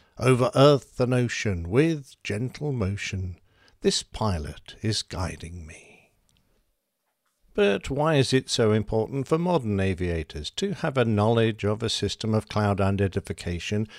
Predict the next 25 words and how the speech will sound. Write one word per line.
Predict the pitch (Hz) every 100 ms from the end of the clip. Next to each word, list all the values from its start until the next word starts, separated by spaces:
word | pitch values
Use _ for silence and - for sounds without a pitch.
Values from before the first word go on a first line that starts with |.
| - -
created | - 101 90 101 - 131 143
in | 131
eighteen | 76 92 - 107 104 107
oh | 113 127 -
two? | - 165 123 73 - - _ _ _ _ -
Well, | 175 180 180 - - - -
a |
bit | 175 -
like | 143 139 -
flying | - 131 135 135 127
into | 127 123 120
a | 127
cloud | - 123 117 110 110 113
called | - 117 104 104 101 98
rock | 113 90 107 - -
or | 87 87
castle, | - 131 110 95 - 87 110 - - - _ -
flying | 135 123 113
into | 113 - 101
a |
cumulonimbus | - 120 104 98 98 92 120 196 170 104 127 156 - -
can | 113 110
have | 104 113 90
disastrous | 90 95 90 120 175 - - 80 - -
consequences. | 123 143 - - 87 78 - - - 73 -